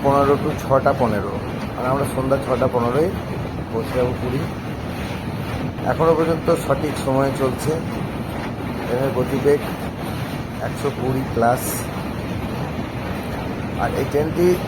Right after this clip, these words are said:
রিভিউ দিতে গিয়ে বলা যায় যে শতাব্দী হাওড়া থেকে পুরী যেতে যে টাইম নেয়,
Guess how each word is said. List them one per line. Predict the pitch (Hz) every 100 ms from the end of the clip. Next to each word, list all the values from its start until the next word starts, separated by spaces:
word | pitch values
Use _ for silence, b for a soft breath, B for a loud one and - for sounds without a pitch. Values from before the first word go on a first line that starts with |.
| -
রিভিউ | 139 139 175
দিতে | 170 165 170
গিয়ে | 175
বলা | 151 143 147
যায় | 151 165
যে | 143 165 170 - - - - - - - - - - - - - -
শতাব্দী | 131 147 147 147 170 165 - 139 - -
হাওড়া | 127 139
থেকে | 143 139 151 143 - - - - - -
পুরী | 139
যেতে | 143 143 131
যে | 143
টাইম | 135 131 131
নেয়, | 147